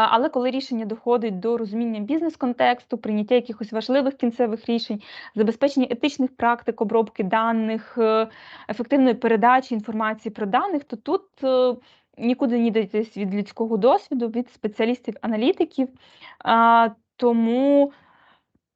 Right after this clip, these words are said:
це інструмент, який допоможе, але точно не замінить.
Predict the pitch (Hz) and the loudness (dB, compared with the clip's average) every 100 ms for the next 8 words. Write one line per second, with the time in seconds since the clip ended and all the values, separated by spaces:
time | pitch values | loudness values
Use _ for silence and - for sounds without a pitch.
0 | _ - 302 - 294 285 277 269 - 262 | _ 0 0 2 2 2 2 -2 0 0
1 | - 196 269 269 226 302 370 320 285 226 | 0 0 0 0 2 2 2 -4 -4 -4
2 | 226 233 302 302 - 214 208 220 240 220 | -2 -2 -2 -4 -6 -8 -4 -4 -4 -4
3 | 208 202 190 - | -4 -6 -8 -12